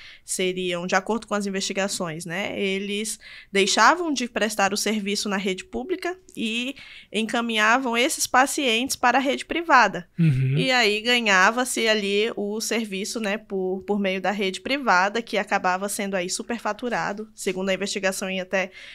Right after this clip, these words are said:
Speaker 1: os materiais aí na licitação chegaram a ser superfaturados em até mil por cento, né? Então,
Speaker 2: Nossa.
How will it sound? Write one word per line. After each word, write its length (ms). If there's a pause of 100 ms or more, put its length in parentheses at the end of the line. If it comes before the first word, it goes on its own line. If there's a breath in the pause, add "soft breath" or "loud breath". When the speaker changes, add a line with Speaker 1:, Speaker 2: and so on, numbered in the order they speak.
(120)
Speaker 1:
os 140
materiais 640
aí 360 (240 soft breath)
na 140
licitação 560
chegaram 400
a 60
ser 160
superfaturados 720
em 160
até 240
mil 320
por 240
cento, 420
né? 160
Então, 300
Speaker 2:
Nossa. 380